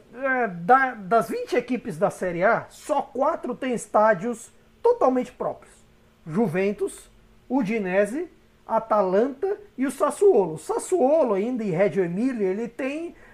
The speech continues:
ainda aquele negocinho que na prática não é nem o Sassuolo o dono de fato do Mapei Stadium, mas sim a própria Mapei, que é dona do clube, é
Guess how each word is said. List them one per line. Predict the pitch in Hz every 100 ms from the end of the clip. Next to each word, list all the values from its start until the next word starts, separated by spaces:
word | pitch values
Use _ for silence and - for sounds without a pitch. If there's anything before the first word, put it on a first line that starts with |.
| -
ainda | 247 247 285 370 277
aquele | - 214 214
negocinho | 208 180 185 190 - 247 330
que | 277
na | 269 247
prática | - 247 285 311 302 - 190
não | 190 214
é | 233
nem | 233 254 415
o | 427 349 370
Sassuolo | - 359 330 - 240 220 247 359 453 -
o | 240
dono | 254 247 226 196
de | 160 185
fato | - 180 160 - 151 - _ _ _ -
do | 147 185 180 180 175 175
Mapei | 196 - 196
Stadium, | 185 - 202 170 123 120 - - -
mas | 208 208
sim | 208 220 285 466 -
a | 175
própria | - - 285 - 147
Mapei, | 135 - 202 180 117 - _ _ _ _
que | 170 165
é | 175 190 165 143 123 117 -
dona | 143 214 214 208
do | 294
clube, | 330 233 240 240 196 160 180
é | 170 165 160 156 147 139 123